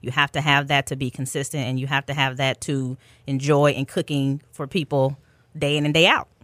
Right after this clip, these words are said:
So definitely excited about the concept. Interested to see how they're going to, I guess, deploy that kind of fast casual and what that's gonna look like. People tend to define that differently. Sometimes it's counter service. Sometimes,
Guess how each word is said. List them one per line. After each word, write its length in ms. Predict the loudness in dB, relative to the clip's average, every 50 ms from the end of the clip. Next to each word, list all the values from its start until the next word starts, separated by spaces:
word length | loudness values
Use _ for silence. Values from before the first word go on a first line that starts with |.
| -20 _ _
So 280 | -6 -2 0 0 0 0
definitely 400 | 0 2 0 0 0 -2 -6 -6
excited 360 | -2 0 0 0 2 0 0
about 380 | 2 2 4 4 4 2 0
the 80 | -4 -6
concept. 480 | -2 0 0 0 0 0 0 0 0 0
Interested 320 | -4 -4 -2 -2 -2 -2 -4
to 80 | -4 -6
see 240 | -4 -2 -2 0 2
how 420 | 4 4 6 6 4 4 2 -2 _ _ _ _ _ _ _ _ _ _ _ _ _ _ _
they're 420 | -18 -18 -4 2 4 6 6 6 4
going 340 | 4 2 4 4 4 2
to, 720 | 0 0 0 2 2 2 2 2 0 -2 -2 -4 -6 -6 -8
I 80 | -6 -2
guess, 180 | 0 0 0
deploy 420 | 0 -2 -6 -4 0 4 4 4 4
that 160 | 4 0 0
kind 160 | 0 0 0 0
of 60 | 0
fast 280 | 2 2 2 2 2 0
casual 380 | 0 2 2 2 2 2 2
and 80 | 2 4
what 140 | 2 0 0
that's 120 | -2 -6
gonna 180 | -4 -4 -2 0
look 200 | 0 -2 -2 -2
like. 160 | -2 -4 -4
People 240 | -4 -8 -6 -6 -4
tend 220 | -2 -2 -2 0
to 40 | 0
define 460 | -2 -2 -2 2 2 2 4 2 2 2
that 300 | 4 6 6 4 4 0 _ _ -20 _ _ _ _ _ _ -8 0
differently. 460 | 4 4 4 4 4 2 2 0 0
Sometimes 560 | 0 0 -2 0 2 4 4 4 4 2 2
it's 260 | 2 2 0 -2 -8
counter 320 | -4 0 2 2 4 2 2
service. 400 | 2 4 6 6 6 4 2 0
Sometimes, 800 | -2 -2 -2 0 2 4 4 4 4 2 2 0 -2 -4 -8